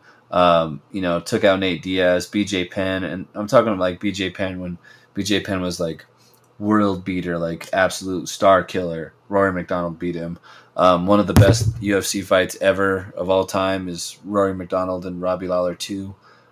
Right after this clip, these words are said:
Um, it's, like, literally one of the most amazing fights you can see.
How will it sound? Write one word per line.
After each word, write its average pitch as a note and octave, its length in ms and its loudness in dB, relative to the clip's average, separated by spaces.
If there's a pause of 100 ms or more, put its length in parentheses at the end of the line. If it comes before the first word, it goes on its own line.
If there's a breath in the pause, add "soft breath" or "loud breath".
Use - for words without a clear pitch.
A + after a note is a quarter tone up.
(140)
Um, E2 560 0
it's, - 160 -10
like, F#2 300 0
literally F#2 320 -4
one F2+ 160 -4
of F2+ 80 -4
the F2 40 -4
most F2+ 240 -6
amazing F2+ 360 -6
fights F2 340 -4
you F2 80 -8
can F2 100 -10
see. F2+ 460 -6